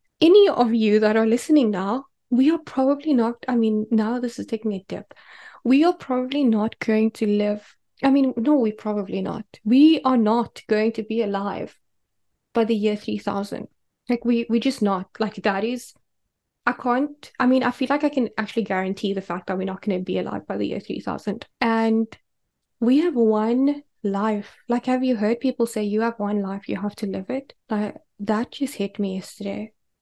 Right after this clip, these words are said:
You really have one life, and you really have to start choosing yourself. No one is going to do the things for you. No one is going to live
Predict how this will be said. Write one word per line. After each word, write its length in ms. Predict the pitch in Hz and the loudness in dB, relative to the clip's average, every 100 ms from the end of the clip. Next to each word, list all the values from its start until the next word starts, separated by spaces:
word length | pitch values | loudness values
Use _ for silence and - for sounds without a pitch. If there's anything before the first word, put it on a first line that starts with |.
| _ - | _ -2
You 200 | 226 214 | 2 2
really 280 | 214 220 233 | 2 0 -2
have 220 | 214 208 | -4 -4
one 280 | 208 202 196 | -2 -2 -2
life, 280 | 185 185 208 _ _ _ _ _ _ - | -6 -8 -12 _ _ _ _ _ _ -4
and 160 | 220 220 | 2 2
you 240 | 214 202 | 2 0
really 320 | 202 202 202 | -2 -2 -2
have 240 | 208 208 208 | -2 -4 -8
to 80 | - | -14
start 300 | - 202 196 | -10 -10 -8
choosing 340 | - 196 202 | -8 -6 -4
yourself. 540 | 190 180 190 180 - _ _ _ | -4 -6 -8 -8 -12 _ _ _
No 300 | 214 208 208 | 0 2 2
one 400 | 214 214 214 214 | -2 -2 -2 -2
is 280 | 220 208 196 | -4 -4 -6
going 560 | 196 202 196 202 208 202 | -6 -6 -4 -2 -2 -2
to 400 | - 202 208 220 180 - | -6 -4 -4 -6 -10 -4
do 340 | 208 214 220 | 0 0 0
the 120 | 208 | -2
things 500 | 208 - 214 208 208 | -4 -4 -2 -2 -4
for 140 | - 208 | -6 -6
you. 500 | 185 208 214 220 208 - | -4 -4 -4 -6 -8 -4
No 120 | 220 | 0
one 140 | 247 311 | 2 2
is 120 | 320 | 2
going 200 | 285 254 | 0 2
to 100 | 233 | 2
live 560 | 202 202 202 214 220 | 0 0 2 0 -2